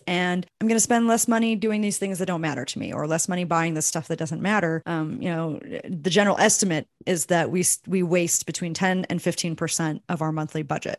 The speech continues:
And that waste is whatever waste means to you, right? Things that you don't need, things that you,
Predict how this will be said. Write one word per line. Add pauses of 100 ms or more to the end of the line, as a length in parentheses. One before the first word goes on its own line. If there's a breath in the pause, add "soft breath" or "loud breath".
And
that
waste
is
whatever
waste
means
to
you,
right?
Things
that
you
don't
need,
things
that
you,